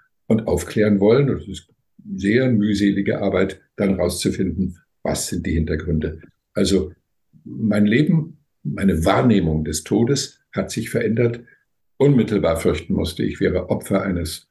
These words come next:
Mordes, Totschlages. Gott sei Dank noch nie.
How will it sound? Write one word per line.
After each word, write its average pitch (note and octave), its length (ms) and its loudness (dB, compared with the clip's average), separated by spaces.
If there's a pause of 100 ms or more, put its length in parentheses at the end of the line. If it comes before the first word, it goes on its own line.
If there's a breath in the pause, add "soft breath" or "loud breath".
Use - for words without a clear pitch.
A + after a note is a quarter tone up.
(120)
Mordes, G2 360 4
Totschlages. F#2 800 -2 (800)
Gott - 180 -4
sei F2+ 120 -6
Dank F#2+ 240 -4
noch B2 180 -2
nie. - 280 -10